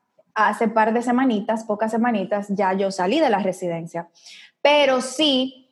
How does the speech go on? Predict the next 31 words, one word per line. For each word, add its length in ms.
también 720
aclarar 500
dos 240
cosas. 480
Lo 160
primero 360
es 300
que 320
yo 340
la 160
viví 680
des-, 580
desde 340
la 160
perspectiva 640
ya 240
de 100
un 300
residente 540
superior, 640
no 260
de 60
un 120
residente 420
inferior, 460
que 120
ahí 240
también 340
yo 100
me 80
imagino 500